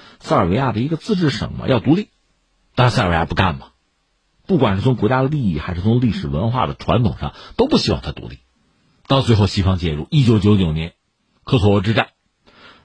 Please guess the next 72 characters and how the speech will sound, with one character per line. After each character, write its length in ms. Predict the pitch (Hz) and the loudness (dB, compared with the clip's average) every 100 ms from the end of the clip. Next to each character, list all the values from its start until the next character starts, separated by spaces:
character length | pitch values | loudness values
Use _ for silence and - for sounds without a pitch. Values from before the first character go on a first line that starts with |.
| _ | _
北 140 | 123 | 2
约 180 | 135 151 | 4 2
是 380 | 127 120 107 98 | 2 0 0 0
七 160 | - | -2
十 80 | 131 | 0
八 100 | 143 | 0
天 200 | - 135 _ | -2 -10 _
轰 200 | 131 131 | 0 2
炸 100 | 98 | 2
南 160 | 90 | 2
联 120 | 92 | 0
盟， 160 | 92 82 _ _ _ _ | -2 -8 _ _ _ _
当 140 | - 123 | -2 -2
时 100 | 120 | -2
中 260 | - 139 | -2 0
国 120 | 113 113 | 2 0
驻 140 | 110 | 0
南 160 | 101 104 | 2 4
联 120 | 104 | 4
盟 80 | 104 | 2
使 160 | - | 0
馆 200 | 92 87 | -2 0
也 120 | 90 | -2
被 120 | 67 87 | -6 -8
轰 180 | 82 | -8
炸 180 | 82 69 | -8 -8
了 80 | 65 | -12
嘛。 100 | 65 _ - _ | -18 _ -20 _
后 340 | - 277 123 | 0 2 2
来 300 | 76 78 87 _ | -2 -4 -6 _
这 100 | - | -2
个 80 | 139 | 2
南 280 | 107 104 160 | 2 2 2
联 180 | 170 175 | 2 2
盟 240 | 123 143 | 2 0
又 100 | 214 | -2
解 260 | - 151 160 | -4 -6 -8
体， 160 | - - | -8 -6
黑 160 | 185 | -2
山 240 | 170 202 226 | 0 -2 -4
也 120 | - | -6
独 240 | - 62 | -10 -10
立 140 | 76 - | -10 -10
了， 160 | - _ _ | -14 _ _
塞 160 | - | 0
尔 100 | 139 | 2
维 80 | 110 | 4
亚 140 | 123 | 2
就 80 | 107 | 2
老 160 | 92 78 | 0 0
哥 140 | 131 | 2
一 60 | 160 | 2
个 220 | 175 202 | 0 -4
了。 140 | 87 _ _ - | -6 _ _ -2
而 140 | 180 | 0
这 80 | 240 | 2
个 120 | 170 | 0
科 240 | 123 - 185 | -4 0 0
索 180 | - - | 0 -4
沃 180 | 147 | -2
是 140 | - - | -2 -4
这 100 | 127 | -6
样， 140 | 98 | -4
一 80 | 156 | 0
开 140 | 160 | 0
始 140 | 143 85 | 0 -4
是 160 | - | -6
联 160 | 87 131 | 0 2
合 120 | 160 | 2
国 120 | 143 | 0
托 240 | 156 - 220 | -6 0 0
管， 200 | 127 | 0